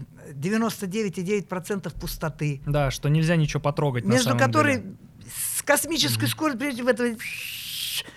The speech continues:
Speaker 1: в-, вне, а, атомной, там, э, я забыл, ну, короче говоря, всё в движении.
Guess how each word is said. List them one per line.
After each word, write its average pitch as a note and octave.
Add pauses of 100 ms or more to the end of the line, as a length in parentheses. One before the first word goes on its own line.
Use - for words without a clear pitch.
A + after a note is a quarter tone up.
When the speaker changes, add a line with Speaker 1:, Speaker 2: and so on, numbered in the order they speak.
(220)
Speaker 1:
в-, G3 (300)
вне, A#3
а, F3
атомной, E3+
там, D3+
э, C3
я C#3+
забыл, C#3 (140)
ну, G3+
короче F#3
говоря, D#3+ (400)
всё -
в A#3
движении. G3+